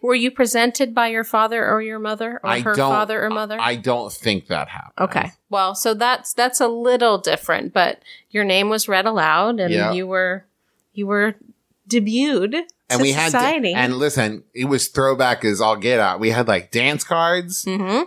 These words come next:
Speaker 2: and, uh, we basically learned, like, the foxtrot and the bunny hop
Speaker 1: Yep.
Speaker 2: and, uh, the, ji-,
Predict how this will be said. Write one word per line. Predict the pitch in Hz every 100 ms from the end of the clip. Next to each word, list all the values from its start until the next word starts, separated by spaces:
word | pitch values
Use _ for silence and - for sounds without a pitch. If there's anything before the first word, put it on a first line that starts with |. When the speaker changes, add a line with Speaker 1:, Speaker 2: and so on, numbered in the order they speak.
| -
Speaker 2:
and, | 117 113 110 110 110 110 110 - _
uh, | 110 104 104 101
we | 98 113 104
basically | 104 151 160 151
learned, | 127 123 117
like, | 104
the | 107
foxtrot | - 143 165 151 - 170 160 151
and | 117 107
the | 101
bunny | 107 135 143
hop | 127 127 123 120 -
Speaker 1:
Yep. | 117
Speaker 2:
and, | 110 107 107 107 104 87 -
uh, | 110 107
the, | 101 101
ji-, | 98 120